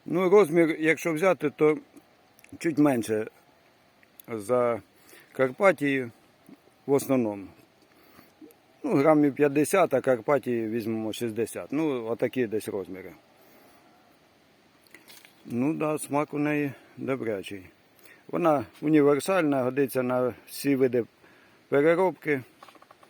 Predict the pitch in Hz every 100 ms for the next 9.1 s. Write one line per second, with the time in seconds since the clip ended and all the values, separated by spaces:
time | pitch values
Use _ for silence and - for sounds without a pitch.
0 | _ _ _ _ _ _ _ _ _ _
1 | _ _ - 127 123 120 - 139 120 120
2 | 123 120 214 196 - 156 160 156 135 127
3 | 123 123 113 113 117 - - 127 120 -
4 | 139 214 214 156 151 139 120 _ _ _
5 | _ _ _ _ _ _ _ _ _ _
6 | - - _ _ _ _ - 165 165 151
7 | 143 123 - - _ _ 123 156 156 -
8 | 143 113 _ _ _ _ 127 127 113 -